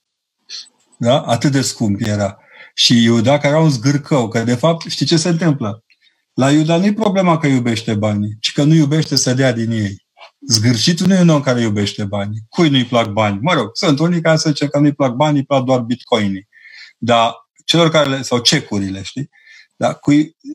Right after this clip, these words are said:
a-ți plăcea banii, e un păcat, dar a fi zgârcit, a nu vrea să dai din ei, pe asta îl obsedează. Încăpățânată Maria asta, care e o mistică, ea este o tipă foarte rugătoare,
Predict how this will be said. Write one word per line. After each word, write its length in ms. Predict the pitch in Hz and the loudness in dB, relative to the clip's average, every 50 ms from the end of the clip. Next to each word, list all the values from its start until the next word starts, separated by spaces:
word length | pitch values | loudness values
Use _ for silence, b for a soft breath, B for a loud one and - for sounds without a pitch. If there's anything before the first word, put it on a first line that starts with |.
| - _ - - | -18 _ -4 0
a-ți 260 | 131 127 113 - - | 0 0 0 -2 -4
plăcea 320 | - 123 113 107 151 165 175 | -4 -2 0 2 2 2 2
banii, 600 | 165 139 131 131 131 135 147 165 190 170 247 143 | 2 2 0 0 2 2 2 0 2 2 2 2
e 60 | 165 | 4
un 180 | 196 196 180 156 | 4 2 2 2
păcat, 340 | 160 135 127 - 127 120 117 | 0 0 -2 -2 -2 -2 0
dar 160 | 117 113 113 | 0 0 0
a 80 | 113 113 | -2 0
fi 140 | 110 - | 0 0
zgârcit, 520 | 131 120 104 107 113 135 127 - - 156 156 | 0 0 0 0 0 0 0 0 -2 0 2
a 100 | 123 120 | 2 2
nu 140 | 123 143 135 | 2 2 0
vrea 200 | 127 147 151 147 | 2 0 0 0
să 160 | - 139 120 | 0 -2 -2
dai 220 | 113 127 127 120 | 0 0 0 0
din 180 | 113 110 110 113 | -2 -2 -2 -2
ei, 260 | 110 107 101 101 107 _ | -2 -2 -4 -6 -8 _
pe 80 | 113 | -4
asta 320 | 113 120 139 143 - - 127 | 0 0 0 2 0 0 0
îl 60 | 120 | -2
obsedează. 600 | 120 107 - - 110 104 104 101 101 101 104 107 110 - _ _ _ _ - - - - - | -2 -2 -4 -6 -6 -6 -6 -6 -8 -8 -10 -14 -18 -20 _ _ _ _ -20 -20 -16 -6 -2
Încăpățânată 840 | 135 127 - 139 127 131 135 127 123 - 131 135 165 185 165 160 131 | -2 -2 0 -2 -2 -2 -2 -4 -4 -2 0 0 0 0 0 -2 -2
Maria 360 | 123 120 120 123 135 139 131 | 0 0 0 0 0 -2 -2
asta, 220 | 123 - - 120 117 | -4 -4 -6 -8 -6
care 180 | - 127 127 | -4 0 0
e 40 | 139 | 2
o 60 | 147 151 | 2 4
mistică, 640 | 175 226 262 - - - 123 110 - - 101 101 - _ _ _ _ _ _ _ _ | 4 4 4 2 0 -2 -4 -6 -4 -6 -8 -8 -10 _ _ _ _ _ _ _ _
ea 160 | 123 123 143 | 0 2 2
este 220 | 170 170 160 - | 2 2 0 -2
o 20 | 135 | -4
tipă 240 | - 175 170 170 160 | -2 -2 -2 -2 -2
foarte 320 | - - 156 160 160 156 | 0 0 0 0 0 0
rugătoare, 1120 | 135 120 107 104 107 107 107 - 131 147 190 202 170 101 107 107 104 104 104 101 101 104 | -2 -2 -2 -2 -2 -4 -2 -2 0 2 2 2 2 0 -2 -4 -4 -4 -6 -6 -8 -10